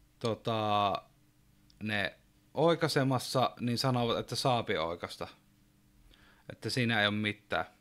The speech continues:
Ja tämä on kaikkein naurettavin koko hommasta.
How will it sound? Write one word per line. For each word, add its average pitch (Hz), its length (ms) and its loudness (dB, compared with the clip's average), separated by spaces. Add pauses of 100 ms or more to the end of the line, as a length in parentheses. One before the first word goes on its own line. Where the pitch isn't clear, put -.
(600)
Ja 123 80 -2
tämä 175 380 6
on 127 200 2
kaikkein 113 680 2
naurettavin 95 920 -2 (240)
koko 104 360 -2
hommasta. 95 600 -6